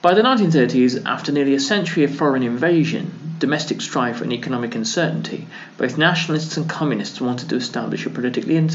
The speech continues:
independent state with a government that penetrated throughout society, a population that was stable, healthy and economically productive.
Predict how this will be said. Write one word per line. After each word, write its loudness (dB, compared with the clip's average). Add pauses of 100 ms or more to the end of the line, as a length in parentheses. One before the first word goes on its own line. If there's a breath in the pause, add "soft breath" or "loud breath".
independent -2
state -4 (340 loud breath)
with -4
a 0
government 0
that -4
penetrated -2
throughout -4
society, -4 (200 loud breath)
a -8
population 0
that -4
was -2
stable, 0
healthy -4
and -4
economically -6
productive. -8